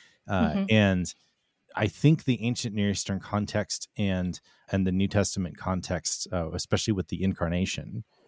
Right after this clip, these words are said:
Speaker 1: really help to tether this particular topic so that we're less likely to just bring ideas that are in our heads as modern
Speaker 2: Mm-hmm.
Speaker 1: people to the biblical text in Genesis and say,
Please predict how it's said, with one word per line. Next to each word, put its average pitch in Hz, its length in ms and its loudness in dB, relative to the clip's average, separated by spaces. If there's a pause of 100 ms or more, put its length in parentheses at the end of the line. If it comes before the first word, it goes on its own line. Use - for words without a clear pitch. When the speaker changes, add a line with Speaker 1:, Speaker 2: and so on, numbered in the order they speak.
(100)
Speaker 1:
really 110 680 4 (240)
help 107 460 -2
to - 260 -4
tether 104 500 -2
this 82 320 2
particular 82 520 -4
topic - 600 -6 (400)
so 123 320 4
that 107 200 2
we're 101 220 0
less 107 420 2
likely 98 340 -2
to 98 120 -8
just 92 340 -6
bring 95 260 -2
ideas 87 600 -2
that 90 120 -4
are 85 180 -2
in 87 120 -2
our 85 340 -4
heads 180 520 0
as - 180 -4
modern 90 380 0
Speaker 2:
Mm-hmm. 214 80 -6
Speaker 1:
people 180 400 2 (560)
to 127 480 2
the 107 80 2
biblical 104 460 0
text - 360 -6
in 95 100 -2
Genesis 113 640 -2 (320)
and 104 140 2
say, 95 320 4